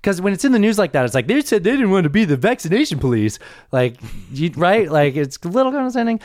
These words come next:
Uh, so, "We refuse to become the vaccination police for any government. It is unreasonable, invasive, and unsafe to force our restaurant associates to segregate customers into those who may be served and those who may not,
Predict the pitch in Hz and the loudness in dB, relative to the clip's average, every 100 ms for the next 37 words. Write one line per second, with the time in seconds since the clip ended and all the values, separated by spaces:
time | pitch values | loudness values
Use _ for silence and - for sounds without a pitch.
0 | - - - 127 120 107 147 139 131 185 | -12 -14 -2 0 0 -2 0 2 2 2
1 | 220 - 185 175 160 147 143 147 143 135 | 0 0 0 0 -2 -6 -2 0 0 0
2 | 123 120 110 139 - 147 131 139 - 117 | 0 0 0 -2 -2 -4 -2 -4 -2 -2
3 | 110 - 117 127 123 117 95 82 76 78 | -2 -6 -4 -2 0 -2 -2 -6 -10 -14
4 | _ _ _ _ _ _ _ _ _ _ | _ _ _ _ _ _ _ _ _ _
5 | - 127 127 139 190 190 151 147 139 143 | -2 0 0 0 2 2 0 0 0 0
6 | 110 107 110 104 - 101 95 101 95 120 | -2 -2 0 -2 -2 -4 -4 -6 -6 -4
7 | 135 139 131 104 95 - - 139 135 139 | -4 -2 -2 -4 -6 -10 -6 -4 -2 -2
8 | 127 120 113 127 117 - 110 95 92 87 | -2 -2 -4 -4 -4 -4 -4 -4 -6 -6
9 | 85 - 101 - 135 139 131 127 - 110 | -8 -10 -8 -4 -2 0 0 -2 -2 -6
10 | - 98 92 87 - - - - 107 110 | -4 -6 -6 -8 -14 -20 -16 -6 -4 -4
11 | 98 113 117 107 98 107 104 98 - 127 | -2 -2 -2 -4 -2 -2 -2 -6 -2 0
12 | 135 135 - - - 101 107 110 - 107 | 0 -2 -8 -18 -8 -4 -2 -2 -2 -2
13 | 98 92 78 - | -2 -4 -6 -10